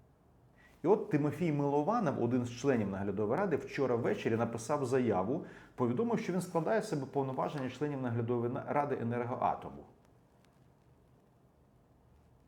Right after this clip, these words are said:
Просто сльози на очах. Зранку вчора вся наглядова рада, до речі, написала заяву,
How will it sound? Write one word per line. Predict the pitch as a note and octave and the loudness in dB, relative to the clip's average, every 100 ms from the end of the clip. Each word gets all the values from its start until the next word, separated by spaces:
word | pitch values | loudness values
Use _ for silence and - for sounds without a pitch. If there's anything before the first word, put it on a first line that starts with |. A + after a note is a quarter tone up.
| _ _ _ _ | _ _ _ _
Просто | A#2+ A#2+ A#2 | -4 -2 -4
сльози | A2+ B2 B2 A2+ A2+ | -4 0 0 0 -2
на | A2 | -2
очах. | G#2+ G#2 - D2 - - - _ - _ _ _ _ _ _ _ _ - | -4 -6 -6 -8 -10 -20 -20 _ -20 _ _ _ _ _ _ _ _ -10
Зранку | G#2+ D3+ E3 C#3+ | 0 2 2 0
вчора | A#2 C#3+ B2+ | 0 2 2
вся | A#2+ C3 | 2 0
наглядова | B2 A#2 A#2 A#2 A#2+ | 0 0 0 2 4
рада, | G#2+ G#2 | 2 2
до | G#2 | 0
речі, | G2+ A2 | -2 -4
написала | G#2 G#2+ A2 G#2 G2+ | -6 -6 -2 -2 0
заяву, | A2+ A2 G2+ F#2 | 0 0 0 0